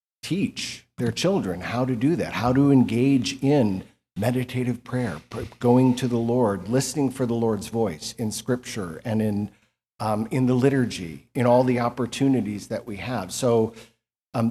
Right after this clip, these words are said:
developing a regular life of prayer, developing a, habits of family service, right, where children learn that it's not all about them, right, and it's about serving one another, serving their families. And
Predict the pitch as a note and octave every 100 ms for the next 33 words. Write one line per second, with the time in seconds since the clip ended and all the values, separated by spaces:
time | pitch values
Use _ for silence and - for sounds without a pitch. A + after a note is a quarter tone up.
0 | - B2 B2+ D3 D#3 D3+ C3+ B2 B2 B2+
1 | B2+ A#2+ A#2+ A#2+ A#2+ - D#3 G#2+ - A2
2 | C#3 D#3 D3+ D#3 D3 - B2+ A#2 _ _
3 | _ _ - - D#3 D#3 D3+ D#3 C#3+ -
4 | C#3 C3+ C#3 C3 - D3+ A2 D#2+ - -
5 | - - _ _ _ _ - A#2 B2+ B2+
6 | A#2 A#2 A2 - - C#3 C3+ C3 A#2 C#3
7 | D3+ C3 A2+ A2+ - - B2 A#2 - A#2+
8 | B2 B2+ B2 A#2+ G#2+ G#2 - G#2+ D#2 -
9 | _ _ _ _ _ G#2+ G#2+ A2 - B2
10 | A2 - A#2+ - A2 A#2+ B2 - _ _
11 | - - C3 B2+ B2+ B2 A2+ - A#2 A2+
12 | A2+ A#2 A2+ - A#2+ A2+ A#2 A2+ G#2+ A2+
13 | A2 A2 A2 A2+ G#2 _ _ _ - A#2+
14 | A#2 A2+